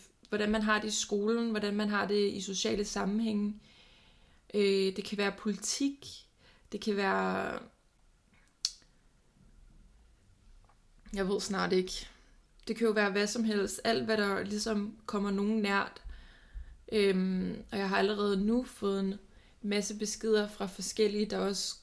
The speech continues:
virkelig godt kunne tænke sig at være med i min podcast, hvilket jeg kun synes er fedt. Og hvis du har et eller andet, du virkelig gerne vil ud med, eller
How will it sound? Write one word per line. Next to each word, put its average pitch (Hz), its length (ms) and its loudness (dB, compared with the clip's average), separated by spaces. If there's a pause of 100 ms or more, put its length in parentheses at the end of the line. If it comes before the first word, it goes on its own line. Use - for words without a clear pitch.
(160)
virkelig 214 300 0
godt 202 200 0
kunne 190 160 -10
tænke 220 280 0
sig 214 120 0
at 185 80 -2
være 196 120 2
med 208 220 2
i - 20 4
min 226 220 2
podcast, 208 720 -6 (540)
hvilket 202 320 0
jeg 196 260 0
kun 240 280 2
synes 208 300 -2
er 202 40 -2
fedt. 208 220 4
Og 196 100 2
hvis 190 160 -2
du 202 100 -8
har 220 260 2
et 214 60 0
eller 190 180 0
andet, 190 220 0
du 208 60 -2
virkelig 214 540 0 (680)
gerne 196 320 2
vil 214 340 4 (200)
ud 247 200 2
med, 208 380 4
eller 190 320 0